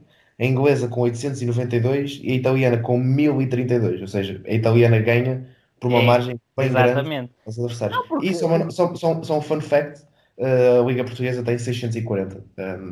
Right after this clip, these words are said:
Speaker 1: a dada altura.
Speaker 2: Porque
Speaker 1: Portanto,
Speaker 2: a
Speaker 1: disparidade.
Speaker 2: própria mentalidade, a própria mentalidade dos treinadores, ehm, mudou, mudou.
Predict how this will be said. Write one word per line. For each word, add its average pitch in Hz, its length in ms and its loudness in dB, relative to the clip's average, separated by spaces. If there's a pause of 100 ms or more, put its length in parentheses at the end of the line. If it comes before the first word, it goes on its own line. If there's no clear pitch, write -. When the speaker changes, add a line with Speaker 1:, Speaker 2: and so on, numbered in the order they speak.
Speaker 1:
a 90 80 -6
dada 95 200 0
altura. 92 300 -6 (300)
Speaker 2:
Porque 214 340 0
Speaker 1:
Portanto, 196 400 0 (120)
Speaker 2:
a 190 100 2
Speaker 1:
disparidade. 214 340 2
Speaker 2:
própria 202 140 0
mentalidade, 147 1000 -4
a 175 80 -12
própria 190 260 -8
mentalidade 160 520 -2
dos 131 80 -14
treinadores, 127 720 -4
ehm, 160 760 -2
mudou, 214 540 0 (200)
mudou. 180 540 0